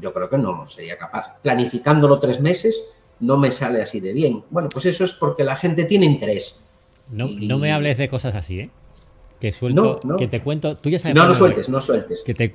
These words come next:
Speaker 2: que te
Speaker 1: sueltes,
Speaker 2: cuento tal.
Speaker 1: no.
Speaker 2: Sé que,
Speaker 1: No
Speaker 2: en
Speaker 1: sueltes.
Speaker 2: fin.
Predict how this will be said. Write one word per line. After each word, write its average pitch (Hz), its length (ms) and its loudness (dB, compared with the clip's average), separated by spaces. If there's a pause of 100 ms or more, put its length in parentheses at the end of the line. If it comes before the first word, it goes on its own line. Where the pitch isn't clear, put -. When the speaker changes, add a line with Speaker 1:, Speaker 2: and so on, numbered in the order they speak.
Speaker 2:
que 117 60 0
te - 60 -
Speaker 1:
sueltes, 90 160 0
Speaker 2:
cuento 135 280 -2
tal. 95 180 -8
Speaker 1:
no. - 20 -20 (400)
Speaker 2:
Sé 101 180 -2
que, 101 420 0
Speaker 1:
No 127 80 4
Speaker 2:
en 113 60 2
Speaker 1:
sueltes. 92 540 -6
Speaker 2:
fin. 180 280 -6